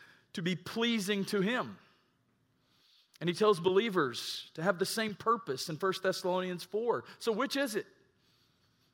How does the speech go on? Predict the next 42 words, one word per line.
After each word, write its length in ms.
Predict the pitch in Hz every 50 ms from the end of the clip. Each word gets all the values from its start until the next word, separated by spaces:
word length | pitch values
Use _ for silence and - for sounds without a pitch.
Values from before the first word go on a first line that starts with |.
| _ _ -
There 40 | -
seems 220 | - 220 214 190
to 80 | 170 196
be 140 | 202 214
a 60 | 175 170
tension 600 | - - - 226 226 220 - - 185 175 151 135
here, 360 | 123 151 143 120 104 - - - - - _ -
as 160 | 131 143 135 147
is 140 | 160 156
the 80 | 143 156
case 280 | 151 190 180 180 175 180
many 200 | 185 190 202 185
times, 420 | - 165 143 135 131 123 - - - - - - - - - - - _ - 135
uh, 100 | 135 -
in 140 | - 143 135
Scripture. 540 | - - - 151 139 - - - 123 113 104 - _ _ _ _ _ _ _ _ _ _ _ _ _ _ _ _ _ _ _ _ _ _ _ _ _ _ _ _ _ _ _ - _ _ - - _ _ _ _ _ _ _ _ _
Maybe 140 | - 190 202
I 40 | 165
can 120 | 175 165
illustrate 440 | - 170 165 160 165 - 175 165 151
it 100 | 143 151
this 180 | 170 165 -
way. 200 | 151 147 139 151
Christy 340 | 147 - 180 175 165 - 175
and 100 | 160 151
I, 240 | 147 147 147 147 143 - 143
uh, 200 | 135 131 131 - - - - _ _ -
are 100 | 151 139
blessed 360 | 127 147 151 156 - - 143
with 100 | 135 -
four 440 | - - 165 156 151 151 151 143 135
wonderful 320 | - 147 151 147 - 156 139
children, 540 | - - 160 160 151 143 147 151 160 147 139 - - _ _ - -
uh, 160 | 120 120 123
ranging 460 | 120 139 147 151 151 147 139 147 143
in 100 | 143 139
age 220 | 131 139 143 139 -
from 160 | - 139 123
thirty-one 420 | - 147 143 143 135 135 135 135
down 220 | 127 131 127 127 123
to 120 | - 151
twelve. 460 | 143 - 180 208 214 165 131 123 117